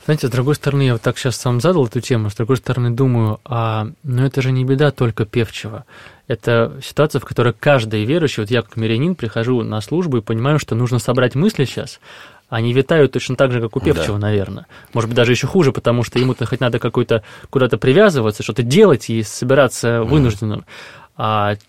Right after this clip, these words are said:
Speaker 1: человек обычный может на службе вс-, простоять все два часа и, в общем-то, так и не помолиться. Где-то вот просто
Speaker 2: Я
Speaker 1: побывать
Speaker 2: вам,
Speaker 1: мыслями в
Speaker 2: знаете,
Speaker 1: другом
Speaker 2: что
Speaker 1: месте.
Speaker 2: скажу?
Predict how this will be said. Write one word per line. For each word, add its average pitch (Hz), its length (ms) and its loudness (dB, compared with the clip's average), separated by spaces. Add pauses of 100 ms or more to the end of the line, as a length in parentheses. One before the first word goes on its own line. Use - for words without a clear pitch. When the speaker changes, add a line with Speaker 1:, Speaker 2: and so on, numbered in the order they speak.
Speaker 1:
человек 123 380 2
обычный 127 420 0
может 117 280 0
на 123 80 -2
службе 120 280 0
вс-, - 240 -12
простоять 127 380 0
все - 100 -2
два 123 160 0
часа 175 380 0
и, 127 240 -2
в 127 60 0
общем-то, 131 340 -2
так 127 240 -2
и 131 60 0
не 127 100 0
помолиться. 131 560 -2
Где-то 123 260 -2
вот 117 120 -6
просто 113 200 -6
Speaker 2:
Я 98 200 2
Speaker 1:
побывать 110 220 6
Speaker 2:
вам, 123 340 0
Speaker 1:
мыслями 131 80 2
в - 20 2
Speaker 2:
знаете, 120 320 4
Speaker 1:
другом 135 200 6
Speaker 2:
что 147 80 4
Speaker 1:
месте. 113 120 0
Speaker 2:
скажу? 95 400 -2